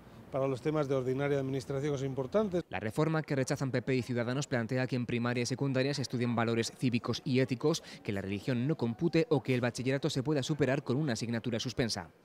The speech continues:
Speaker 1: Esto es un poco, eh, regreso al pasado tres, ¿no? Es una reforma vintage, eh, de los noventa.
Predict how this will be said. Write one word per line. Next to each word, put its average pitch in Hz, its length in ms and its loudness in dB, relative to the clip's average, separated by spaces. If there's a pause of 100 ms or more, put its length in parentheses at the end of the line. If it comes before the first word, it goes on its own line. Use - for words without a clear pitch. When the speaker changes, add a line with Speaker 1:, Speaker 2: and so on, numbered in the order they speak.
Speaker 1:
Esto 131 240 -6
es 131 60 -6
un 131 100 -6
poco, 139 500 4 (640)
eh, 135 680 -4 (240)
regreso 147 380 4
al 143 80 2
pasado 143 760 4
tres, 208 540 4
¿no? 214 260 -8
Es 120 120 -10
una 135 420 0
reforma 139 480 0
vintage, 202 720 4 (720)
eh, 143 180 4
de 139 120 2
los 139 160 2
noventa. 208 580 6